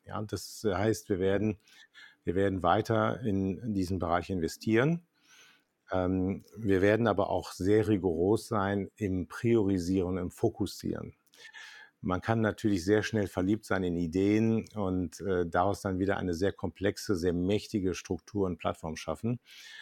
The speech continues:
Äh, da müssen wir immer Selbstdisziplin haben und sagen, ähm, diese extra, äh, Analyse, dieses extra Feature, ist das wirklich, ähm, äh, notwendig? Ähm,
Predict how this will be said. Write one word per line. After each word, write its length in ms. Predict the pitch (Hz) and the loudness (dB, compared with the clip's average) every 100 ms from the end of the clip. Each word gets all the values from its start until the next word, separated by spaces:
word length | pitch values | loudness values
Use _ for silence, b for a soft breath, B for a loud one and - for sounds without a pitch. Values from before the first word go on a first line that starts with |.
| B B _ | B B _
Äh, 200 | 92 92 | -2 -2
da 140 | 85 98 | 2 2
müssen 300 | 107 - 101 | 0 0 0
wir 180 | 95 | 2
immer 220 | 87 98 87 | 0 -2 0
Selbstdisziplin 960 | 85 104 - 104 - 95 - 92 85 | 2 2 2 -6 -6 -8 -4 -4 -4
haben 240 | 80 82 87 | -4 -4 -4
und 120 | 82 | -4
sagen, 520 | 85 85 87 92 82 - | -4 -2 -2 -4 -6 -8
ähm, 440 | 90 85 85 80 80 | -6 -4 -2 -4 -2
diese 500 | 107 101 104 - - | -2 2 2 0 -6
extra, 640 | 107 - 107 101 95 95 B B B B B _ | -8 -6 -2 2 2 0 B B B B B _
äh, 100 | 92 | -4
Analyse, 720 | 90 85 92 90 85 95 87 | -2 -2 -2 -2 0 0 -2
dieses 240 | 82 90 - | -4 -6 -6
extra 320 | 101 - 92 | -8 -6 -6
Feature, 420 | - 98 - - | -4 -6 -2 -4
ist 240 | - - 104 | -4 -4 -4
das 180 | 90 | -4
wirklich, 640 | 87 98 - 110 98 - 104 92 - | -2 -2 -2 -2 -2 -6 -12 -10 -6
ähm, 420 | 95 87 85 82 - | -4 -2 -4 -8 -14
äh, 200 | 110 92 95 | -18 -14 -6
notwendig? 840 | 98 110 - 107 104 104 - - | 0 0 0 -2 0 0 -2 -8
Ähm, 560 | 95 95 90 90 - | -4 -2 -2 -4 -8